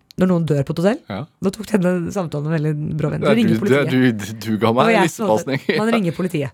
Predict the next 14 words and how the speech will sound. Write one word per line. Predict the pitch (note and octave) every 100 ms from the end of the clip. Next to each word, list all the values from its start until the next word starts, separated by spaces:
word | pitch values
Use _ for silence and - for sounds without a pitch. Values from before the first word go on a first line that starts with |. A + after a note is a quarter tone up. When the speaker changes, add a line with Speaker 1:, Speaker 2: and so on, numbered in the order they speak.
| _
Speaker 2:
Ja. | - D#2 - -
Speaker 1:
Ja. | - - - - - - -
Eh, | G3 A3 A3+ A#3 -
nei, | A#3+ C#4+
det | A#3+
jeg | A3+
skulle | B3+
si | A3+ B3
var | B3+ A3+
at | A3 A3+ B3+ - - -
<laughs> | - - - -
The | A3
Hub | G#3+ A#3 A3+
er | F#3 - - F#3+ F#3+ - B3